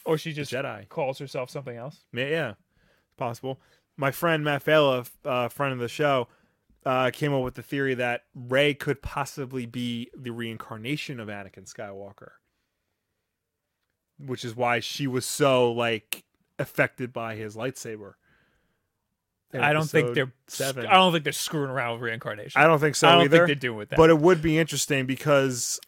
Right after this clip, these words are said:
Speaker 1: Plus, we don't want
Speaker 2: technically
Speaker 1: anything to do with that.
Speaker 2: Yeah, technically, Anakin was one of the last Jedi.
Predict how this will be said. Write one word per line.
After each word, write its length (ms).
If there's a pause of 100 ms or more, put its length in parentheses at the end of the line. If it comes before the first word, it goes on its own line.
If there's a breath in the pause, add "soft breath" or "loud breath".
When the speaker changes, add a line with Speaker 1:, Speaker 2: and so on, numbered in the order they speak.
Speaker 1:
Plus, 240
we 100
don't 140
want 180
Speaker 2:
technically 140
Speaker 1:
anything 380
to 80
do 260
with 180 (140)
that. 320
Speaker 2:
Yeah, 220 (120)
technically, 800
Anakin 580
was 760 (380)
one 280
of 140
the 80
last 380
Jedi. 540